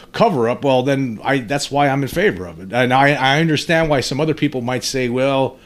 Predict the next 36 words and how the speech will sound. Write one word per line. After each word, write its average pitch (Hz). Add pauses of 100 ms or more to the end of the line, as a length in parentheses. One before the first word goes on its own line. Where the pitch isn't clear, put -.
(340)
no, 143
these, 156
th-, 139
these 151
people 165
need 143
to 135
be 120
prosecuted 147
to 127
the 113
fullest 147
extent 120
of 113
the 101
law." 90 (680)
Uh, 98
but 123
now, 143
I 139
guess 175
what's 135
interesting 135
is, 120
is 110
that 127
about 120
a 113
week 196
ago, 107 (440)
uh, 104
Liberation 151
Times, 110
which 98
is 92
that, 101